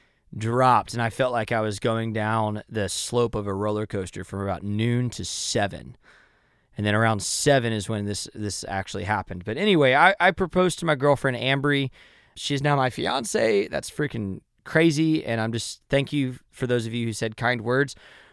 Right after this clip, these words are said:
But I did wanna mention today on the podcast that there's a listener of this podcast, a faithful listener and a friend named Zach Elkins. And Zach is a A V guy at a church in Waco.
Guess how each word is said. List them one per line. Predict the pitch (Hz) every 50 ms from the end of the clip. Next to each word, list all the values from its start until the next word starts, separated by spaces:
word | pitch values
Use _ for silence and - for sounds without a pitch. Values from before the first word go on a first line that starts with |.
| _ _ _
But | 170 175
I | 175 175
did | 139 180 220 226
wanna | 226 240 220 190
mention | 170 170 170 165 - - 156 147 139 131 123 - _
today | - - 143 139 135
on | 127 117
the | 113
podcast | - 131 127 123 113 - 123 117 101 95 - - -
that | - 127 123 117 110 - - _ _ - - - - _
there's | - 151 165 139 156
a | 151
listener | 147 143 147 160 208 214 - - 214 190 160 139 123 123
of | 127 113
this | 131 139 117
podcast, | - - 139 127 123 117 - 120 110 110 -
a | 107 101
faithful | - - 156 175 160 - - 175 165
listener | 151 147 139 - - 139 135 131 127 127 -
and | - 120 117
a | 107
friend | - - - 139 131 123 117 113 - - - - _ _ -
named | 123 131 131 123 117
Zach | 104 107 110 117 135 135 143 143 139 - - -
Elkins. | 117 120 123 110 - 107 85 76 - - _ _ _ _ _ - - _ _ _ _ _
And | 127 135 135 127
Zach | 117 110 113 117 123 156 170 175 170 156 139 - - - _ _ _ _ 123
is | 127 123 120 113 113 104 - - - - - _ -
a | 117 117 113 107 92 -
A | - 127 160 185
V | 170 151 175 185 175
guy | 156 175 165 160 160 156 160 151
at | 131 120
a | 117 110
church | - - 143 143 135 -
in | 139 135
Waco. | 131 131 127 123 - 135 127 127 123 123 123